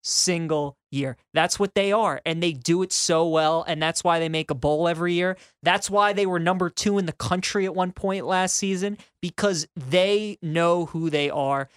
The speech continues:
Like you said, they had a rough close to the season. They lost to Michigan. They lost to Kentucky.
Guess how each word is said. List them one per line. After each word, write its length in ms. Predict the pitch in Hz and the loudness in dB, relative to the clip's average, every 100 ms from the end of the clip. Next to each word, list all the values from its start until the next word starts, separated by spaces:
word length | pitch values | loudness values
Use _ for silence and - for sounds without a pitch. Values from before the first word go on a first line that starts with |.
| _ | _
Like 200 | 170 175 | -2 -2
you 80 | 180 | -2
said, 440 | - 196 185 185 - | 4 6 6 2 2
they 120 | 175 | 2
had 100 | 170 | 4
a 60 | 160 | 2
rough 300 | 151 180 - | 4 2 2
close 280 | 185 180 170 | 0 0 0
to 100 | 156 | -4
the 80 | 135 | -4
season. 420 | - 185 170 175 | -2 -2 -2 -2
They 120 | 151 | 0
lost 340 | 147 160 160 | 2 2 2
to 60 | 135 | -4
Michigan. 600 | 131 165 - 165 165 165 - _ _ - | -4 -4 -4 -4 -4 -6 -12 _ _ -2
They 140 | 156 | 0
lost 340 | 160 165 165 | 2 2 0
to 60 | - | -6
Kentucky. 720 | - 139 - 165 - 156 156 | -8 -8 0 0 2 -4 -6